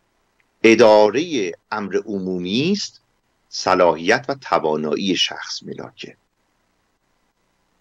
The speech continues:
همون چیزی که امروزه در درون نظام‌های سیاسی تعاریف مختلفی رو به خودش اختصاص داده.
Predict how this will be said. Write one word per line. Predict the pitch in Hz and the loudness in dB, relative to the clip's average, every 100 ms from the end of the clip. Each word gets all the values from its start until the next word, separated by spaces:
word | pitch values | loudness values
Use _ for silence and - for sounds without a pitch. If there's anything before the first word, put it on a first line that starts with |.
| - | -8
همون | 98 101 | -4 -2
چیزی | 113 117 131 | -4 -6 -4
که | 139 151 165 _ - | 0 0 -2 _ -2
امروزه | 90 85 80 78 71 98 139 156 - _ _ _ _ - | 0 0 -4 -6 2 4 4 2 -8 _ _ _ _ 0
در | 80 | 0
درون | 76 82 107 165 | 2 2 2 0
نظام‌های | 165 117 85 80 76 - 78 | 2 2 0 -2 -2 -2 -2
سیاسی | - 80 76 71 - 135 | -4 0 0 0 -6 -10
تعاریف | - - 73 90 | -4 -2 -2 -2
مختلفی | 92 78 - 76 87 107 | -6 -6 -4 -4 -2 -2
رو | |
به | 82 | -2
خودش | - 82 95 104 - | 2 6 6 4 0
اختصاص | 76 - - - - - - | -6 -6 -10 -8 -8 -10 -12
داده. | - - | -20 -20